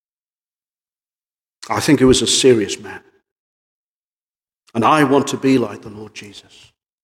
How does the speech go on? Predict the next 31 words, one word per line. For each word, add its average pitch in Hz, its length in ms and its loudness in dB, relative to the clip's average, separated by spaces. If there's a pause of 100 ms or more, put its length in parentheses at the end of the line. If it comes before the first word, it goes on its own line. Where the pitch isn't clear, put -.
(240)
don't 131 240 -10
you? 127 160 -14 (1120)
I 135 120 2
don't 190 220 4
like 175 300 4
to 135 320 0 (1500)
poke 165 260 4
fun 175 240 0
at 147 180 0
people 151 400 2
at 123 140 -2
their 135 220 2
expense, - 800 -6
and 139 120 -4
that 151 140 0
should - 260 4
never 160 560 4
be 139 240 0
the 127 180 -4
attitude 135 520 -6
of 117 140 -12
the 113 80 -14
Christian. - 420 -16 (160)
Should 160 240 2
never. 180 680 0 (1500)
We, 165 160 6
we 175 180 6
can, 156 400 2
we 151 140 2
can 135 360 0
speak - 600 0